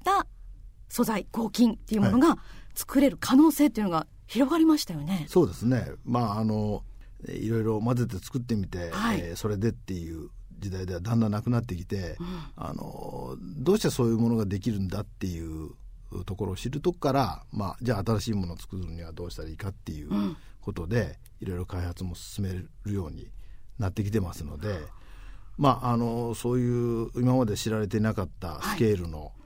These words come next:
Speaker 2: いろんな構造が分かるっていうことは、
Speaker 1: はい。うん。
Speaker 2: そういう新しいものを開発する、その可能性も広がるということですね。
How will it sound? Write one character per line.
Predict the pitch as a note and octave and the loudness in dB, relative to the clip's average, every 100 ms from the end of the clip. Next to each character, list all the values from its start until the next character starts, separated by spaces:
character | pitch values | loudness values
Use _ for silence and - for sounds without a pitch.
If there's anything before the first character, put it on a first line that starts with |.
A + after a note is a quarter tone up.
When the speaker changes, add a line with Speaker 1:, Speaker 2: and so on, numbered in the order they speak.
| - | -6
Speaker 2:
い | |
ろ | G2 | -2
ん | |
な | F#2+ | -2
構 | F#2+ - G2+ | -4 -2 -2
造 | F2+ F#2 E2+ - - F2 | -2 -4 -4 -8 -14 -10
が | E2 D2+ - - - | -10 -10 -14 -16 -12
分 | A#2 | -4
か | B2+ | 0
る | A2+ | 0
っ | |
て | - - | -2 -8
い | D2 | -8
う | D2 | -10
こ | - | -10
と | - | -2
は、 | A3 | 2
Speaker 1:
は | B3+ | 4
い。 | |
う | A#3+ | 2
ん。 | D#3+ - - - | -2 -12 -20 -18
Speaker 2:
そ | - F#2 | -8 -6
う | |
い | |
う | F2+ F2+ | -4 -2
新 | G#2+ | -2
し | F#2 | 0
い | G#2 | -2
も | F2 | -4
の | E2 | -6
を | D#2+ | -8
開 | E2+ E2+ | -8 -8
発 | F2 | -8
す | - E2+ | -10 -6
る、 | G#2+ B2 - - - - - | -6 -6 -12 -16 -14 -12 -10
そ | - | -8
の | D#2+ - - - | -8 -8 -10 -10
可 | - | -6
能 | F#2+ E2+ | -6 -6
性 | - G2+ | -4 0
も | B2+ | 0
広 | G2 F2 | 0 -4
が | F2 | -6
る | |
と | - - | -8 -10
い | C#2+ | -10
う | - - - - - - | -12 -14 -14 -16 -18 -16
こ | - | -14
と | - | -14
で | - | -14
す | - | -4
ね。 | C3+ | -2